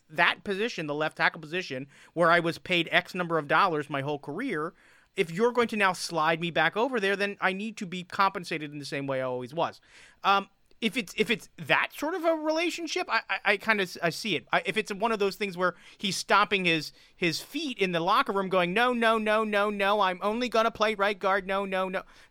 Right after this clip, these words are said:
I mean, that just, I, I don't, I think that that's a lot how a lot of the fans maybe are perceiving this, is that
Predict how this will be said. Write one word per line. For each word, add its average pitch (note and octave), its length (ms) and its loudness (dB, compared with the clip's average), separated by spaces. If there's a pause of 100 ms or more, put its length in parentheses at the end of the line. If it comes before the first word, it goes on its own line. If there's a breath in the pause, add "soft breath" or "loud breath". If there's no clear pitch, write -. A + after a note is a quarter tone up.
(140)
I G3+ 100 0
mean, G#3 200 0
that G3 180 2
just, - 300 -8
I, G3 220 4
I G3 80 4
don't, F#3+ 180 2 (160)
I F#3 100 6
think G#3+ 220 -6
that F#3+ 80 -12
that's F3+ 220 0
a - 20 0
lot E3 240 0
how E3+ 200 2
a D#3+ 40 0
lot D#3+ 180 4
of D3+ 60 -6
the C3+ 80 -6
fans D3+ 480 -4
maybe D#3 240 -4
are C3+ 80 -4
perceiving D3 640 -8
this, B3 220 -4
is D3+ 120 -10
that C#3 160 -8